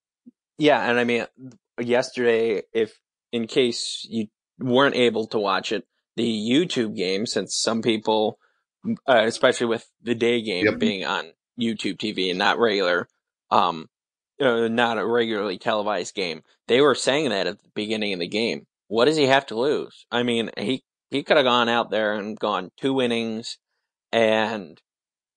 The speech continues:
Speaker 1: given up five runs, and you and I would be saying, "Would that, that's not surprising considering, A, he just got back from Albuquerque, and, I mean,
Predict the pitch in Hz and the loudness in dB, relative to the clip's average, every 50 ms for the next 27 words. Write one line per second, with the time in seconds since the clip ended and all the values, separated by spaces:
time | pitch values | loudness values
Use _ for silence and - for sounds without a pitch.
0 | _ _ - 147 127 120 123 120 120 117 117 110 - - - 123 117 113 113 113 | _ _ -14 -8 0 2 4 4 6 6 4 4 2 2 4 4 6 6 4 4
1 | 113 123 123 120 117 107 101 101 110 117 - 120 80 113 110 104 101 101 90 95 | 2 2 2 2 0 -2 -2 -6 -6 -6 -4 -2 -2 -2 -2 -2 -4 -6 -8 -14
2 | 95 - _ _ _ - 120 120 123 127 120 120 117 120 120 117 110 113 110 110 | -18 -20 _ _ _ -2 0 2 2 4 4 4 4 2 2 0 -2 -4 -6 -4
3 | - - 113 110 110 110 107 107 110 _ _ _ _ _ _ _ _ _ _ _ | -2 -2 -2 -2 -2 -4 -6 -8 -12 _ _ _ _ _ _ _ _ _ _ _
4 | _ _ _ - 120 - _ _ _ _ _ 127 123 117 107 117 117 113 - - | _ _ _ -18 -18 -18 _ _ _ _ _ -2 -2 0 2 4 2 2 0 -4
5 | _ 127 127 _ _ _ - 120 123 123 120 113 - - - 135 131 127 117 - | _ -20 -20 _ _ _ -2 2 2 4 4 2 0 -8 -8 -4 -2 0 0 -2
6 | - - 123 - - 139 135 151 143 117 107 110 104 104 - - 113 117 117 - | -4 -10 -16 -6 -2 0 0 0 0 -2 -4 -8 -10 -10 -8 -8 -8 -8 -6 -4
7 | 120 113 113 110 107 104 104 101 101 110 127 _ _ _ _ _ _ _ _ _ | -2 -2 0 0 -2 -2 -4 -6 -8 -12 -12 _ _ _ _ _ _ _ _ _
8 | _ _ _ _ _ _ _ _ _ _ _ _ _ - 131 135 135 127 127 120 | _ _ _ _ _ _ _ _ _ _ _ _ _ 2 4 4 4 2 0 -2
9 | 110 120 117 - - 120 110 110 117 117 117 110 - - 104 107 110 120 127 113 | -2 -2 -4 0 0 0 0 2 0 0 0 0 -4 -6 -4 -2 -2 0 -2 -2
10 | - - - 87 78 71 - 57 65 80 98 - _ _ _ _ _ _ _ _ | -4 -6 -6 -6 -6 -6 -10 _ -12 -12 -12 -12 _ _ _ _ _ _ _ _
11 | _ 113 113 110 110 110 110 110 113 110 - _ - 123 123 120 120 117 113 113 | _ 2 4 4 4 4 2 0 -2 -6 -10 _ -4 -2 -2 -2 -2 -2 -4 -4
12 | 110 110 104 | -6 -8 -12